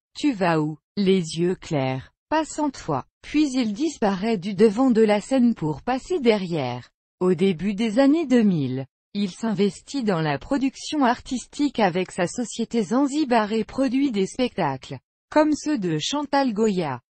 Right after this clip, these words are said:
Absolument Goya, Olympia, deux mille un, de Saliba Desel, tournée deux mille deux à deux mille trois,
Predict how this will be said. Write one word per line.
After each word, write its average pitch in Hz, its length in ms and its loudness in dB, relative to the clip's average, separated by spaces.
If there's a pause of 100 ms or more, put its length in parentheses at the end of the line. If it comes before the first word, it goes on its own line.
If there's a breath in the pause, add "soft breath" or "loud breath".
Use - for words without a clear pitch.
(140)
Absolument 220 840 0
Goya, 170 580 -2 (160)
Olympia, 233 720 0 (120)
deux 170 260 0
mille 202 280 4
un, 127 180 -2 (200)
de 165 240 -2
Saliba 202 720 0
Desel, 156 580 -4 (320)
tournée 240 480 2
deux 226 160 -2
mille 247 280 2
deux 233 200 0
à 147 160 2
deux 214 140 2
mille 220 260 2
trois, - 340 -10